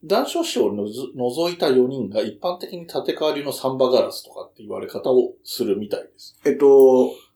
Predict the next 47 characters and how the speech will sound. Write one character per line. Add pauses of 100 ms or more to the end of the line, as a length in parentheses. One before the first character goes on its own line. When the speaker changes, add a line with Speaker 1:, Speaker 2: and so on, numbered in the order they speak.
(160)
Speaker 1:
志
の
輔、
Speaker 2:
志
の
輔、
談
春、
Speaker 1:
談
春、
志
ら
く。
Speaker 2:
志
ら
く
ね。
は
い
は
い
は
い。 (380)
う
ん。
Speaker 1:
で、 (300)
こ
の
三
人
に (200)
談 (120)
笑
を
加
え
て
立
川
流
四
天
王
っ
て
言
っ